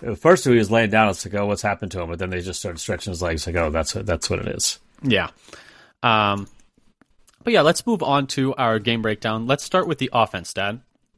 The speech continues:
Speaker 2: And let's start with some of the things that we were talking about pregame of what we wanted to keep our eye on.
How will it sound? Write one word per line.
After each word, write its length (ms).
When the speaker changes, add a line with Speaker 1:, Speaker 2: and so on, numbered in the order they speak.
Speaker 2:
And 100
let's 140
start 200
with 100
some 120
of 60
the 80
things 360
that 140
we 280
were 120
talking 240
about 220
pregame 560
of 400
what 220
we 80
wanted 240
to 80
keep 180
our 140
eye 220
on. 260